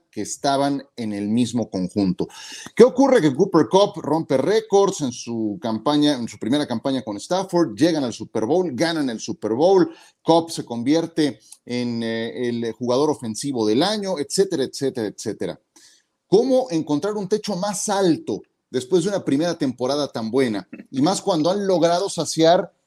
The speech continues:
esa sed de victoria, de ganar un anillo de Super Bowl, etcétera, etcétera, que ya le dieron su contrato nuevo a Cooper Kupp.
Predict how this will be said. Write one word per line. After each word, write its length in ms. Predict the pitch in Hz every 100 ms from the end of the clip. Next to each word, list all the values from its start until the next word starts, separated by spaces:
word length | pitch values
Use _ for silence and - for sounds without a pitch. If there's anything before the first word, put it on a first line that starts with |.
| _
esa 480 | 156 160 196 165 - -
sed 400 | - 180 196 - -
de 180 | 117 131
victoria, 560 | 131 - 196 202 190
de 100 | 151
ganar 280 | 131 147 156
un 100 | 151
anillo 240 | 135 147 139
de 80 |
Super 280 | 120 123 123
Bowl, 220 | 151 202
etcétera, 360 | 156 175 175 131
etcétera, 340 | 185 190 196
que 120 | - 143
ya 80 |
le 60 | 165
dieron 200 | 170 185
su 120 | 135
contrato 400 | 135 127 151 147
nuevo 280 | 131 151 151
a 80 | -
Cooper 260 | 156 131
Kupp. 240 | - 190